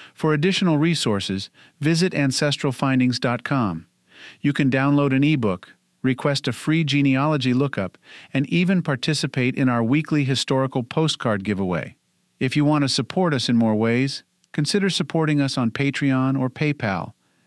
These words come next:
Every contribution helps keep the lights on. From all of us at Ancestral Findings, thank you for being an integral part of our family history community since nineteen ninety-five.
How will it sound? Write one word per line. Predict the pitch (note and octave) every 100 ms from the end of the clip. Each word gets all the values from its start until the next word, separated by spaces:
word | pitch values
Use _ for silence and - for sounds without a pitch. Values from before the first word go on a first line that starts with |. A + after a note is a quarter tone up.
| _
Every | - D#3 F#3
contribution | - D#3 D3+ D3 D#3+ D3+ C3+
helps | A#2+ C3+ -
keep | - C3+
the | C3+
lights | C#3+ D#3 D3 A2
on. | E2+ - - _ _ _ _
From | - C3+
all | C3+ F3
of | E3+
us | E3+ D#3+
at | C#3
Ancestral | C#3 C3 D3 - C3+
Findings, | - D3+ D3 A2+ G2 G#2 - _ _ _ _ -
thank | E3 F3+ -
you | D#3+
for | D#3+
being | C3+ D3 C#3+
an | B2+ -
integral | D#3+ E3 D3+ D#3
part | C#3 C#3 C3
of | B2+
our | A#2 A2
family | - C#3 C#3+ C3+
history | A#2+ C#3+ - C3+
community | - C3 C3 B2+ B2
since | - A#2 -
nineteen | B2 A2+ B2
ninety-five. | A2+ A2 G2+ A2+ G#2 F#2+